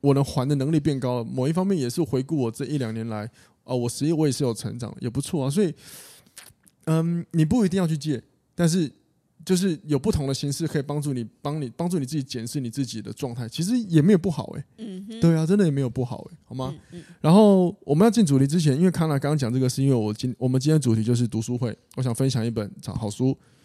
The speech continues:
Speaker 1: 好，那这本好书在分享之前呢，最后再让我们快速的跟各位分享，我们这次来台中，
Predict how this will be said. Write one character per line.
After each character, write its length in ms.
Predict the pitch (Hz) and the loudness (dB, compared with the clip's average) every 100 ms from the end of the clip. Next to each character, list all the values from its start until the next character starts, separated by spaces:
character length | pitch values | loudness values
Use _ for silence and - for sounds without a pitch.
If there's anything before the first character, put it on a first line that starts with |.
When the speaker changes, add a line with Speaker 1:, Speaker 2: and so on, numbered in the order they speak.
| _ | _
Speaker 1:
好， 240 | - 110 117 | -4 -2 0
那 100 | 160 | 2
这 100 | 170 | 4
本 80 | 165 | 2
好 140 | 131 | 2
书 220 | 113 147 151 | 2 4 4
在 100 | 143 | 2
分 100 | 156 | 0
享 120 | 123 | 0
之 100 | 139 | 0
前 140 | 123 | 0
呢， 100 | 110 | -2
最 180 | 117 139 | 0 4
后 220 | 131 120 - - | 4 4 -2 -10
再 100 | - | 0
让 160 | 131 131 | 2 4
我 60 | 113 | 2
们 160 | 107 | 0
快 180 | - 131 | -2 -2
速 160 | 120 117 | 0 -2
的 160 | 104 | -2
跟 160 | 117 117 | -4 -2
各 100 | 117 | -2
位 80 | 113 | -2
分 220 | 110 113 | -2 -4
享， 180 | 107 - _ _ _ _ _ _ _ _ _ - | -6 -8 _ _ _ _ _ _ _ _ _ 0
我 100 | 131 | 0
们 120 | 131 | 4
这 100 | 151 | 4
次 80 | 151 | 4
来 140 | 120 | 2
台 160 | 120 113 | 0 0
中， 280 | 113 120 | 0 -2